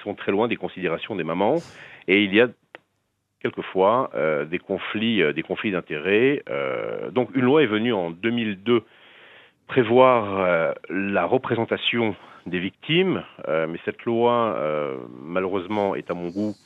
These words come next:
euh, assez légère, puisque, euh, l'avocat qui va représenter les parties, euh, peut assister, euh, aux audiences, mais,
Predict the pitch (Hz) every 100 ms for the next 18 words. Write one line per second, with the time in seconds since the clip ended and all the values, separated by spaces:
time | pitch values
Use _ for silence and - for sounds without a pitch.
0 | _ - - - _ - 65 - - 104
1 | 107 113 123 147 - - 90 - - 117
2 | 117 - - - _ - 80 80 78 92
3 | 98 135 92 82 85 87 90 107 95 90
4 | - - 127 151 160 - - 69 - -
5 | _ _ - 117 - 104 - - 113 98
6 | 67 - - 80 95 101 127 170 175 -
7 | - - - 85 98 113 147 156